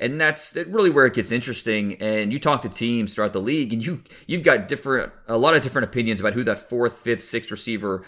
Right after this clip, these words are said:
who, who, who they are. Some prefer Elijah Moore out of Ole Miss, um, you know, what he could be as that underneath, uh, target, uh, but, but also a guy that can, you know, sluggos and verticals and win deep.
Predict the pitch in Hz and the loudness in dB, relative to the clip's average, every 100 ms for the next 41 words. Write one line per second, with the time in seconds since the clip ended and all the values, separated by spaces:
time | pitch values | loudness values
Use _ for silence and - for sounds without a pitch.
0 | - - 113 131 147 127 131 113 104 123 | -14 -6 -2 2 2 2 2 2 2 2
1 | 104 95 - - _ _ _ - 170 160 | 2 0 -4 -20 _ _ _ 0 2 4
2 | 156 156 147 135 139 135 120 123 127 - | 2 2 4 6 4 2 0 0 -2 -2
3 | 104 110 110 113 113 104 90 - - 104 | -2 0 0 0 2 0 -4 -6 -4 -2
4 | 98 101 98 110 101 110 104 123 113 90 | 0 -2 -2 -2 -2 -2 -2 -4 -4 -4
5 | 110 101 101 92 107 - 120 117 110 110 | -2 0 0 0 0 0 -2 -2 0 -2
6 | 107 - - 110 104 104 101 92 117 113 | -4 -6 -6 -2 0 0 -2 -2 0 0
7 | 101 95 - - - - 107 107 101 104 | 0 -2 -4 -16 -20 -6 -2 0 -2 -2
8 | 117 113 131 127 123 123 123 113 113 110 | 0 2 4 6 6 4 2 4 4 2
9 | 107 120 113 120 - 123 117 104 101 - | 2 0 0 -4 -6 -6 -4 -2 -4 -4
10 | 123 120 107 104 101 95 98 110 117 107 | 0 0 4 4 2 0 -2 2 2 0
11 | 104 98 107 107 92 113 107 95 | -4 -2 -2 -2 -2 -2 -2 -4